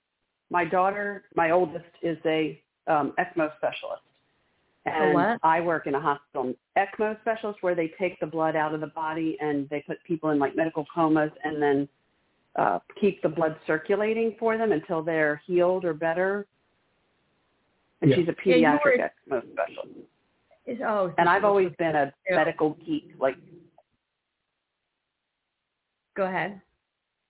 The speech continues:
Speaker 1: So, and I'm a retired school teacher, but now I
Speaker 2: Yeah.
Speaker 1: work in a hospital.
Speaker 2: Right. I remember secretary in a hospital.
Speaker 1: Uh-huh.
Speaker 2: And
Speaker 1: For labor and
Speaker 3: You're gonna
Speaker 1: delivery.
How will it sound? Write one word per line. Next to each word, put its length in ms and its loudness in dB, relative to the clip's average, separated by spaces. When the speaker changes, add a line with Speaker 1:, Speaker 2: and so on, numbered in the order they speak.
Speaker 1:
So, 300 2
and 200 2
I'm 380 2
a 60 0
retired 480 -2
school 140 -6
teacher, 320 -4
but 240 -2
now 300 2
I 80 0
Speaker 2:
Yeah. 80 0
Speaker 1:
work 160 -2
in 80 -2
a 40 -4
hospital. 600 -6
Speaker 2:
Right. 280 4
I 40 4
remember 500 0
secretary 640 -2
in 100 -10
a 40 -8
hospital. 640 -8
Speaker 1:
Uh-huh. 240 2
Speaker 2:
And 160 4
Speaker 1:
For 160 6
labor 240 4
and 80 4
Speaker 3:
You're 80 2
gonna 40 4
Speaker 1:
delivery. 340 -2